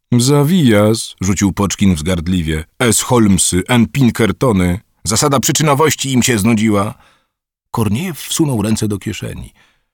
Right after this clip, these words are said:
„To zupełnie inna sprawa. Wcale się nie upieram, że kłamiecie. Po prostu się mylicie. Wiele papug ma zielone upierzenie,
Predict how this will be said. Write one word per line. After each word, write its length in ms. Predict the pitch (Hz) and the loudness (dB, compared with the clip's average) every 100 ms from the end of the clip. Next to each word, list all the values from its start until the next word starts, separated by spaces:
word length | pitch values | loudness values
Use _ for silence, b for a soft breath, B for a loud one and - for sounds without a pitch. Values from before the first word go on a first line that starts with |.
| _ _ | _ _
„To 160 | - 190 | -2 0
zupełnie 460 | 165 147 143 127 | 0 2 2 2
inna 500 | 120 123 113 110 107 | 0 2 2 2 0
sprawa. 640 | 101 - 101 80 71 69 67 | 0 -4 -4 -4 -4 -8 -12
Wcale 320 | - - 135 135 | -10 -4 0 0
się 140 | 120 | 2
nie 140 | 117 | 2
upieram, 380 | 113 107 120 120 | 2 0 2 2
że 140 | 104 104 | 0 0
kłamiecie. 500 | 117 117 110 - 82 B B | 2 2 0 -2 -8 B B
Po 100 | - | -2
prostu 280 | 120 - 127 | -2 0 0
się 160 | 131 | 2
mylicie. 640 | 139 156 185 135 - - - _ _ _ - | 2 2 0 -4 -10 -14 -20 _ _ _ -6
Wiele 360 | 98 127 117 | -2 0 0
papug 480 | 95 110 110 131 - | 0 -4 -4 -6 -2
ma 160 | 98 92 | -2 -2
zielone 400 | 87 90 101 95 | -2 0 0 0
upierzenie, 680 | 92 - 82 71 71 78 | -2 -4 -8 -8 -6 -6